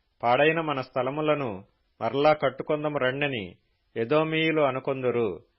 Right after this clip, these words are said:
అయితే సైన్యములకు అధిపతియగు యెహోవా సెలవిచ్చినదేమనగా, "వారు కట్టుకొనను, నేను వాటిని క్రింద పడద్రోయుదును." లోకులు వారి దేశము భక్తిహీనుల ప్రదేశమనియు, వారు యెహోవా నిత్య కోపాగ్నికి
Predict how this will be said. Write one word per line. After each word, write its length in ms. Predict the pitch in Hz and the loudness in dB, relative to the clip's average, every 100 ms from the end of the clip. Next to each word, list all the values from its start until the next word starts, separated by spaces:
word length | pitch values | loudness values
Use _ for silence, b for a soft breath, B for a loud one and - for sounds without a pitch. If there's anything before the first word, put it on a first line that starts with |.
| _ _ - | _ _ -6
అయితే 360 | 120 127 165 160 | -4 2 2 2
సైన్యములకు 680 | 131 127 151 160 160 156 | 0 -2 -2 -2 -2 2
అధిపతియగు 640 | 147 131 147 143 143 139 135 | 0 0 -4 -4 -2 -2 -2
యెహోవా 580 | 113 117 143 143 131 | -2 -2 0 4 4
సెలవిచ్చినదేమనగా, 1300 | 120 127 120 131 131 139 127 117 123 127 120 107 87 - _ _ _ _ - | 4 0 -4 -4 -6 -8 -4 -4 -2 -4 -2 0 -2 -8 _ _ _ _ -2
"వారు 180 | 123 135 | 0 2
కట్టుకొనను, 880 | 139 127 - 165 160 165 156 123 120 _ _ _ _ - | 0 -2 -2 -2 0 0 -2 -4 -8 _ _ _ _ -6
నేను 240 | 131 147 | -2 0
వాటిని 600 | 143 139 139 135 131 104 - _ _ _ _ _ | 4 4 2 -2 -4 -4 -10 _ _ _ _ _
క్రింద 240 | - 139 156 | -6 -2 0
పడద్రోయుదును." 1120 | 160 143 139 143 147 143 131 123 120 101 85 _ _ _ - | 2 2 2 2 2 2 0 -2 -6 -8 -12 _ _ _ -6
లోకులు 580 | 120 160 170 156 123 95 _ _ _ - | 0 0 0 0 0 -2 _ _ _ 2
వారి 240 | 123 127 | 2 2
దేశము 500 | 113 135 160 175 165 | 2 0 0 -2 -2
భక్తిహీనుల 680 | 123 123 - 139 160 160 156 | -2 -4 -4 -8 -6 -6 -6
ప్రదేశమనియు, 1000 | 147 123 120 139 151 135 127 123 127 123 - _ _ - | -4 -2 0 -2 -4 -6 -4 -4 -4 -6 -12 _ _ -2
వారు 200 | 127 143 | 4 4
యెహోవా 580 | 143 123 127 156 160 165 | 4 2 2 2 4 4
నిత్య 340 | 156 143 - 156 | 2 -4 -4 -4
కోపాగ్నికి 920 | - 135 151 147 143 151 147 120 | 0 0 4 2 2 -4 -4 -6